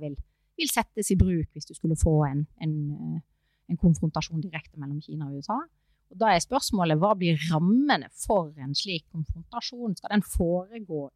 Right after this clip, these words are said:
i det ytre rom, eller der langt borte, hvor ingen mennesker skal egentlig være en del av den kampen, ikke sant? Hva, og hva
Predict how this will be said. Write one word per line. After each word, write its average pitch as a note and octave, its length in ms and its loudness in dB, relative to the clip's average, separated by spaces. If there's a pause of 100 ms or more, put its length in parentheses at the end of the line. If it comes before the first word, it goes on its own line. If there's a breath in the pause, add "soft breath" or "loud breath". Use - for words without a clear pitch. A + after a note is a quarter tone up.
(120)
i D#3+ 80 -20
det D3 100 -20 (140)
ytre E3 600 -18
rom, E3+ 520 -2
eller C#3 280 -8
der E3+ 280 -4
langt F#3 400 -4
borte, E3 420 -4 (800)
hvor E3+ 240 -2
ingen A3+ 280 6
mennesker G3+ 400 -2
skal - 160 -10
egentlig G3+ 240 0
være F3+ 400 2
en F#3+ 120 -2
del A3 240 0
av E3 120 -2
den A3+ 120 -2
kampen, - 600 -4 (220)
ikke - 280 -14
sant? - 280 -14
Hva, G#3+ 320 2
og F#3 120 0
hva A#3 300 4